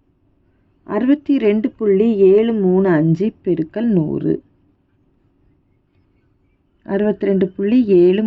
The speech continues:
மூணு அஞ்சு பெருக்கல் நூறு. இந்த நூறுல எத்தனை ஜீரோ இருக்கு? ரெண்டு ஜீரோ. அப்போ நம்மளுக்கு வலது பக்கமா ரெண்டு இலக்கம் தள்ளி புள்ளி வைக்கும்போது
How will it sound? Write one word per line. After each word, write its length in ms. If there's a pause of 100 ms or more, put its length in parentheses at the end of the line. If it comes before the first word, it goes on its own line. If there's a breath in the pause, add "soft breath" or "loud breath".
மூணு 260
அஞ்சு 420
பெருக்கல் 540
நூறு. 420 (580 soft breath)
இந்த 160
நூறுல 480
எத்தனை 300
ஜீரோ 260
இருக்கு? 220
ரெண்டு 200
ஜீரோ. 280
அப்போ 240
நம்மளுக்கு 340
வலது 280
பக்கமா 280
ரெண்டு 260
இலக்கம் 300
தள்ளி 160
புள்ளி 240
வைக்கும்போது 320